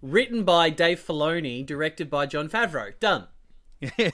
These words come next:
Speaker 2: And have all three of them sit in there in the editing booth, 'cause I think someone, I remember reading a quote by somebody that had worked on the films, and they said, "That's where he really loves being, is in the editing booth when it's all been shot,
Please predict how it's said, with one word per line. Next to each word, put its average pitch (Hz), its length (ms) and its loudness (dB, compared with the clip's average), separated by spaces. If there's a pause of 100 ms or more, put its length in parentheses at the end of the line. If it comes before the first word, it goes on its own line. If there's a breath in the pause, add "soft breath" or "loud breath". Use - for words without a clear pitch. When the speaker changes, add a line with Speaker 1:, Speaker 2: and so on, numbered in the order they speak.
(680 loud breath)
Speaker 2:
And 170 120 0
have 190 220 2
all 220 200 6
three 214 280 0
of 220 60 -2
them 185 120 -2
sit 165 220 -6
in 160 80 -4
there 147 180 0
in 147 60 -2
the 143 120 0
editing 143 300 -2
booth, 113 280 -6
'cause 147 160 -4
I 170 60 -2
think 220 220 -2
someone, 175 460 -2 (440 loud breath)
I 160 80 -2
remember 185 300 -2
reading 170 280 -2
a 139 60 -6
quote 151 260 0
by 143 120 -4
somebody 139 460 -6
that 120 160 -8
had 127 140 -10
worked 127 260 -6
on 131 60 -8
the 117 60 -12
films, 127 380 -10
and 127 80 -10
they 123 100 -6
said, 127 300 -8 (220)
"That's 165 280 -4
where 165 140 -2
he 151 140 -6
really 131 300 -4
loves 120 240 -6
being, 123 320 -6
is 113 120 -10
in 131 80 -10
the 127 160 -10
editing 123 340 -8
booth 120 280 -8
when 131 140 -6
it's 120 120 -8
all 165 140 -2
been 139 260 -4
shot, 104 380 -6